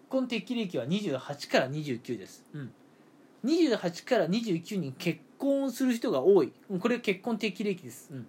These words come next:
結婚適齢期は二十八から二十九ということは、二十八から二十九歳になって結婚相手を探し始めているんじゃ遅いんですよ。うん。だって二十八から二十九って結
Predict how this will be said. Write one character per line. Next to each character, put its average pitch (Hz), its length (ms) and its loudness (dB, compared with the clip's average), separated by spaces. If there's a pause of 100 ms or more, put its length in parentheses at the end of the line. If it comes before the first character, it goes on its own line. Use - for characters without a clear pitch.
結 170 240 -2
婚 254 200 0
適 247 220 -4
齢 240 160 -2
期 156 120 -2
は 131 80 2
二 196 160 -2
十 160 200 0
八 135 320 -6
か 202 140 4
ら 135 100 2
二 170 160 -2
十 143 300 -2
九 294 200 -2
と 160 120 0
い 226 140 2
う 277 100 0
こ 247 140 -2
と 381 120 8
は、 - 160 4 (1160)
二 359 240 6
十 269 220 6
八 214 280 0
か 262 120 6
ら 196 100 4
二 233 100 0
十 226 240 4
九 262 240 2
歳 143 200 2
に 143 60 -6
な 208 120 4
っ - 80 -8
て - 340 0 (220)
結 202 280 0
婚 339 300 4
相 285 220 2
手 175 100 -2
を 139 60 0
探 190 280 0
し 247 120 -10
始 202 260 -2
め 247 140 0
て 196 100 -4
い 175 100 2
る 269 140 2
ん 240 60 0
じ 247 80 6
ゃ - 100 -4
遅 294 320 6
い 330 80 6
ん 220 100 2
で 151 100 0
す 127 120 -10
よ。 107 100 -8 (140)
う 196 60 -4
ん。 - 120 -6 (520)
だ 302 80 6
っ - 20 4
て - 140 -4
二 294 180 4
十 233 180 4
八 156 240 -4
か 196 120 2
ら 143 60 0
二 190 140 0
十 147 160 -2
九 151 180 -2
っ - 20 -6
て 131 320 -2 (120)
結 - 220 2